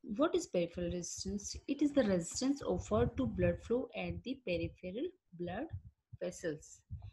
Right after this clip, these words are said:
Peripheral resistance is the resistance or load against which the heart has to pump the blood. So the, uh, cardiac output is inversely proportional to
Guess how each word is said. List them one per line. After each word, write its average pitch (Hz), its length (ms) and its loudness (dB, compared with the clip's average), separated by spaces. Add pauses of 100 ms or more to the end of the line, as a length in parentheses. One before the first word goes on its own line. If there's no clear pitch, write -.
(400)
Peripheral 208 480 0
resistance 220 600 -4
is 185 180 -8
the 180 120 -4
resistance 240 760 -4
or 185 260 -2 (120)
load 180 460 0 (120)
against 180 540 -6
which 196 140 -4 (140)
the 240 80 -6 (140)
heart 180 220 -8 (120)
has 180 180 -8
to 226 140 -10 (120)
pump 175 260 -8
the 277 140 -2
blood. 151 260 -2
So - 240 -2
the, 226 140 -2 (180)
uh, 165 160 -2 (140)
cardiac 165 360 2
output 233 380 -2
is 254 240 -4
inversely 185 560 0
proportional 196 680 -4
to 294 200 -2